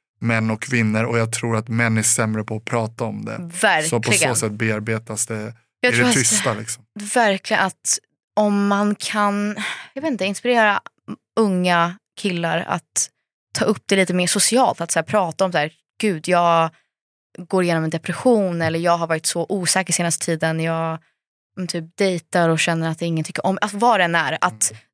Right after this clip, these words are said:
Speaker 2: då kanske det blir lättare och lättare. Men det, det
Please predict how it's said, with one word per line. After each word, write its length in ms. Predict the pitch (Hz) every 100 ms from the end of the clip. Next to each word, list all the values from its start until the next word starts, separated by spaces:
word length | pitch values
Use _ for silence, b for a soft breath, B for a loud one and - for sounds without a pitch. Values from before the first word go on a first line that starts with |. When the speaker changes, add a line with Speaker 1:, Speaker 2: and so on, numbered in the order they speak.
| _ -
Speaker 2:
då 360 | 233 220 202 -
kanske 400 | 180 170 - 165
det 100 | 160
blir 540 | 165 156 151 156 160 - _ _ -
lättare 440 | 175 156 _ 170
och 60 | 165
lättare. 520 | 175 - _ 196 127 -
Men 260 | 196 214
det, 180 | 226 226
det 240 | 196 214